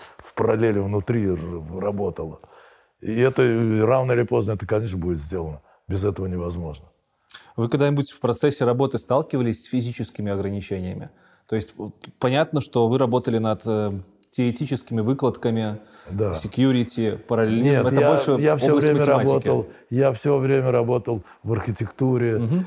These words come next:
Speaker 2: хорошо.
Speaker 1: Вот, э, с-, вот, а вот с физикой это я не, не, не
Speaker 2: А
Speaker 1: работал.
Speaker 2: никогда вам физика палки в колёса не ставила
Speaker 1: Не, не,
Speaker 2: в этом
Speaker 1: нет,
Speaker 2: плане?
Speaker 1: ну, там всегда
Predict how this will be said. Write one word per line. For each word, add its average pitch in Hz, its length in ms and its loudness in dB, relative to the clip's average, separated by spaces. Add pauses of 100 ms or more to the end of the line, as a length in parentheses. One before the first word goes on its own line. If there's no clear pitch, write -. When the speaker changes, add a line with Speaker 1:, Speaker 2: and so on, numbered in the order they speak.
(140)
Speaker 2:
хорошо. 110 360 0
Speaker 1:
Вот, 107 140 -4
э, 117 100 2
с-, 98 100 -6
вот, 113 260 0
а 110 180 0
вот 120 300 -2
с - 140 -16
физикой 120 560 -2
это 107 240 -2
я 104 360 0
не, 98 180 -8
не, - 20 -8
не 92 120 -8
Speaker 2:
А 92 40 -8 (140)
Speaker 1:
работал. 127 120 2
Speaker 2:
никогда 135 260 4
вам 175 140 2
физика 123 340 -2
палки 107 280 0
в - 40 -20
колёса 110 320 -2
не 107 60 -4
ставила 139 420 2
Speaker 1:
Не, 131 80 -2
не, 117 180 -6 (160)
Speaker 2:
в - 60 -4
этом 147 40 2
Speaker 1:
нет, 143 200 4
Speaker 2:
плане? 107 220 -6
Speaker 1:
ну, 175 180 2
там 147 280 0
всегда 165 540 2